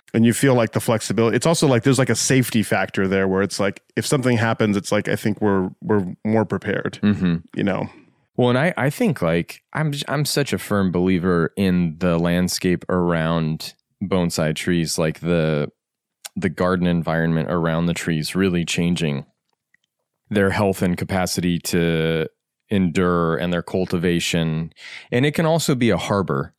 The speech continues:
Speaker 2: right? It can be a harbor for negative things. It can be a harbor for pests. It can be a harbor for disease.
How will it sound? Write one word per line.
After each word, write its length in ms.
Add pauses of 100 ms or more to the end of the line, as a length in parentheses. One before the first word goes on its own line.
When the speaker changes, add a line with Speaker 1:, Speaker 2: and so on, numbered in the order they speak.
(120)
Speaker 2:
right? 380
It 120
can 80
be 80
a 60
harbor 380
for 140
negative 440
things. 260
It 60
can 80
be 120
a 60
harbor 400
for 160
pests. 400
It 60
can 140
be 80
a 60
harbor 380
for 240
disease. 680